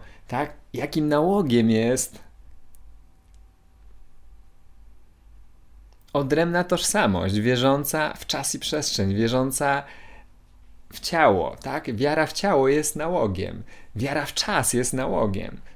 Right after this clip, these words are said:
tak? Widzisz siebie i myślisz, że musisz dokonywać rzeczy w czasie, że wierzysz, że coś wydarzyło się w przeszłości, teraz w oparciu o to, czego nauczyłeś się w przeszłości, planujesz swoją przyszłość. To wszystko jest nałogiem,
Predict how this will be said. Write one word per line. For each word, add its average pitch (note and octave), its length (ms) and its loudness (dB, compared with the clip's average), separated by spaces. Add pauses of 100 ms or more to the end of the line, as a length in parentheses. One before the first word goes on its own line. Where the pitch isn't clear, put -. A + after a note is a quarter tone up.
(120)
tak? B2 260 -4
Widzisz C3 340 -4
siebie D3 440 4
i C#3 40 2
myślisz, C#3 320 -2
że C3 120 0
musisz C3+ 300 -2
dokonywać C3 540 0
rzeczy C3+ 300 0
w - 80 -12
czasie, F#2 560 -2
że A2+ 200 0
wierzysz, C3 360 2
że B2 380 0 (100)
coś C3 240 -2
wydarzyło C#3 440 4
się C#3 120 -4
w - 40 -8
przeszłości, D3 640 0
teraz C#3 260 2
w C3+ 40 -2
oparciu D#3 480 -2
o D#3+ 40 0
to, D3 120 0
czego C3+ 220 0
nauczyłeś C#3 460 2
się C3+ 80 2
w B2+ 60 -4
przeszłości, C3 680 -2 (240)
planujesz D3+ 440 2
swoją D#3 280 -4
przyszłość. - 520 -4
To B2 100 -10
wszystko - 400 -2
jest D3+ 160 -2
nałogiem, A#2+ 640 -2